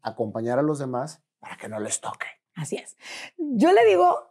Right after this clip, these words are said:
Speaker 2: cuando llegan mis pacientes conmigo, yo les digo, "A ver, aquí olvídate del quién tuvo la culpa, por qué me está pasando esto", que esto como que lo tenemos claro,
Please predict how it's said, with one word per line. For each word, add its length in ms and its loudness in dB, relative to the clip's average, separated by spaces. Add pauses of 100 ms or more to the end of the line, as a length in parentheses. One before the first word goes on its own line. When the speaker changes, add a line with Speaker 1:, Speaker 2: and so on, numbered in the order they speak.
Speaker 2:
cuando 200 4
llegan 260 4
mis 140 2
pacientes 500 2
conmigo, 460 0
yo 160 0
les 140 4
digo, 180 2
"A 80 4
ver, 400 0 (460)
aquí 420 2
olvídate 1160 4 (880)
del 420 2
quién 260 2
tuvo 200 4
la 120 4
culpa, 480 2 (1000)
por 340 6
qué 180 4
me 120 2
está 280 2
pasando 440 2
esto", 500 2 (180)
que 260 -4 (140)
esto 200 -2
como 160 2
que 80 0
lo 120 2
tenemos 340 0
claro, 420 0